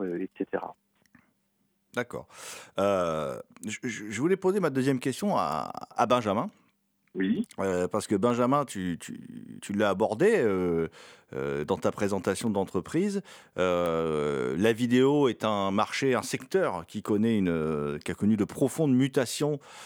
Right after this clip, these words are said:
Speaker 2: euh, durant les, les, les vingt, les trente même dernières années, hein, euh, et, euh, qu'est-ce qui fait que, euh, on se dit, alors que bon, euh, tout le monde, ça, ça, enfin tout le monde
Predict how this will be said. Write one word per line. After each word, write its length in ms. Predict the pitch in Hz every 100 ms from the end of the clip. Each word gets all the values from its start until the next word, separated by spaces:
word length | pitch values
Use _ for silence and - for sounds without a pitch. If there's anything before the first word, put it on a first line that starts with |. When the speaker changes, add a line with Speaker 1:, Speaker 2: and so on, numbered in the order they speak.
| - -
Speaker 2:
euh, 180 | 90 90
durant 320 | 101 104 120
les, 1080 | 104 92 87 85 82 80 78 78 76 76 76
les, 220 | 80 76
les 200 | 76 82
vingt, 280 | 107 113 82
les 140 | 85
trente 380 | 90 156 156 -
même 180 | 101 98
dernières 400 | 95 101 95 95
années, 300 | 95 190 180
hein, 240 | 151 143
euh, 560 | 98 90 87 82 80 78 - - - -
et, 240 | 110 117
euh, 760 | 113 110 104 101 95 87 82 71 87 87 92 92 87 - 113 - - 131
qu'est-ce 260 | 240 226
qui 140 | - 196
fait 260 | - 220
que, 380 | 247 196 185 254 - - - - _
euh, 400 | 101 104 104 104
on 140 | 147 202
se 160 | -
dit, 460 | 190 131 139 190 247 - - _ -
alors 260 | 104 117 -
que 120 | 120
bon, 380 | 117 147 117 101
euh, 380 | 95 92 87 87 _ _ _
tout 120 | -
le 60 | 113
monde, 200 | 123 123
ça, 360 | - 101 85
ça, 180 | 87 113 -
enfin 160 | - 73
tout 100 | 98
le 60 |
monde 240 | 104 98